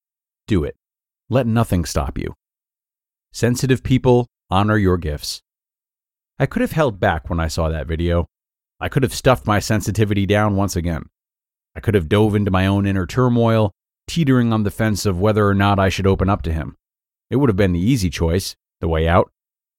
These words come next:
But I didn't. And if you are also sensitive,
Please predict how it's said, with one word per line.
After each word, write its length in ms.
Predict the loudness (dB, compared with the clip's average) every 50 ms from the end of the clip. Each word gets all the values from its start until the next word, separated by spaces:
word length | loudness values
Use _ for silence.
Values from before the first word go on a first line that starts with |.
| _ _ _ _ _ _ _ -2
But 100 | -2 0
I 60 | 0
didn't. 300 | 0 0 -2 -2 -4 -10 _ _ _ _ _ _ _ _ _ _ _ _ _ _ _ _ -4
And 140 | -2 0 0
if 120 | -2 -2
you 160 | -2 0 4 4
are 160 | 4 6 6
also 400 | 4 4 4 2 2 2 0 2
sensitive, 580 | 0 0 -2 -2 -2 -2 0 0 0 0 -4